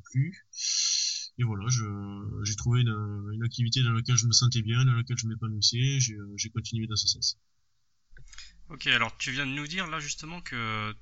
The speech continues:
Speaker 2: finalement tu en es venu au couteau, euh, via le bushcraft, via l'envie de pratiquer le bushcraft. Donc, euh, là j'ai envie de te demander, est-ce que, euh, tes couteaux ne sont, euh, destinés finalement que au bushcraft, ou est-ce que tu fais des couteaux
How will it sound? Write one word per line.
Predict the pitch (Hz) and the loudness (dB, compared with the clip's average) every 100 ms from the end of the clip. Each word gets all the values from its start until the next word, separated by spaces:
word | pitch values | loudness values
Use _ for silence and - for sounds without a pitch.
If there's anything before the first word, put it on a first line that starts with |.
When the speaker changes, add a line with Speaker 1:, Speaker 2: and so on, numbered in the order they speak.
| - - 123 | -16 -16 -8
Speaker 2:
finalement | - 120 117 131 156 | -6 0 0 0 -6
tu | - | -6
en | 113 | -4
es | 110 | -4
venu | 110 143 | -6 -8
au | |
couteau, | 135 - - 147 151 135 | -12 -10 -10 -10 -8 -6
euh, | 110 104 101 101 104 104 107 - - - | -6 -6 -8 -8 -10 -14 -16 -18 -20 -16
via | 113 107 135 156 | -10 -6 -4 -2
le | 147 123 | -2 -4
bushcraft, | 113 110 - 135 - - - - - - - - | -4 -4 -2 -4 -6 -10 -12 -12 -14 -14 -16 -10
via | 107 113 | -2 0
l'envie | 117 113 117 127 | 0 0 0 -2
de | 131 | -2
pratiquer | 117 117 - - 110 | 8 12 12 12 4
le | |
bushcraft. | 107 107 - 160 - | -4 -8 -8 -10 -12
Donc, | 110 - | -14 -10
euh, | 104 101 101 | -8 -8 -6
là | 123 | -6
j'ai | 120 | -6
envie | 120 | -2
de | |
te | 135 | 0
demander, | 117 120 123 | 2 2 8
est-ce | 143 139 - | 8 8 4
que, | - 151 147 117 | 0 -4 -2 -4
euh, | |
tes | - 117 | -4 -6
couteaux | - - - - | 6 10 12 10
ne | 127 | 2
sont, | - 127 | -2 -4
euh, | 135 127 107 104 101 - - - - | -6 -6 -6 -8 -10 -12 -14 -14 -8
destinés | 120 120 - - 143 | 0 10 12 12 12
finalement | - 120 113 135 - | 4 -6 -6 -8 -8
que | - | -6
au | 147 135 | -4 -6
bushcraft, | 127 135 - 175 - 131 | -4 -4 -2 -4 -6 -6
ou | |
est-ce | 117 | -6
que | - | -6
tu | 120 - | -10 -10
fais | - | -10
des | 117 110 | -10 -10
couteaux | - - | 8 12